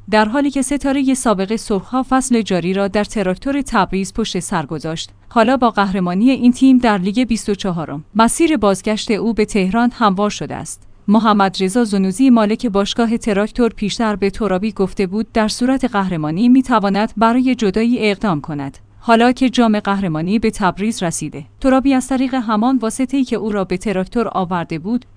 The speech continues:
درخواست بازگشت به پرسپولیس را مطرح کرده است. زنوزی که برای جشن قهرمانی به طور موقت در ایران حضور داشته، به صورت شفاهی با این درخواست موافقت کرد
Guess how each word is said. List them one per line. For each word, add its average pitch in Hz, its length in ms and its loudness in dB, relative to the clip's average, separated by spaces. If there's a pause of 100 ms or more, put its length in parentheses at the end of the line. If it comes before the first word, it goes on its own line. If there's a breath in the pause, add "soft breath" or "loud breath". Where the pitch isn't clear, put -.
(100)
درخواست 214 440 0
بازگشت 185 580 -6
به 190 80 -2
پرسپولیس 196 600 -4
را 190 60 -2
مطرح 180 400 -4
کرده 156 300 -10
است. - 240 -16 (280 soft breath)
زنوزی 247 460 0
که 240 100 -2
برای 214 380 -2
جشن 240 380 0
قهرمانی 185 640 -4
به 220 120 -2
طور 285 280 -2
موقت 226 480 0
در 214 140 -2
ایران 180 420 -4
حضور 202 280 -4
داشته، 190 460 -8 (100)
به 214 100 2
صورت 254 380 -2
شفاهی 247 500 0
با 220 140 -2
این 277 200 2
درخواست 208 540 -2
موافقت 185 540 -4
کرد 131 240 -14